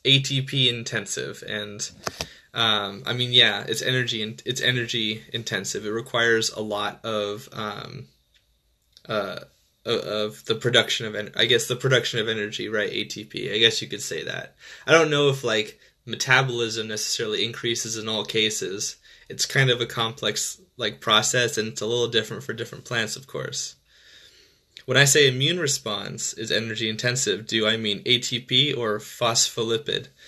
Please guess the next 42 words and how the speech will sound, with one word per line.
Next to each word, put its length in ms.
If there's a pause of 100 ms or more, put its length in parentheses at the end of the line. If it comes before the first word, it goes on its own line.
(360)
No, 420
I 340
mean, 460
generally 540
speaking, 880
it's, 260 (220)
it's 200
a 100
process 560
that 120
requires 600
a 40
lot 260
of, 280 (960)
a 60
lot 200
of 160
built 240
up 140
energy. 360
And 120
if 100
a 60
plant, 400 (400)
in, 240 (180)
for 160
example, 580
if 120
a 60
plant 440
is, 460
um, 540 (680)
is 200
one 200
that 120
has 200
a 60
lot 220
of 140
storage 600
of 140
energy, 640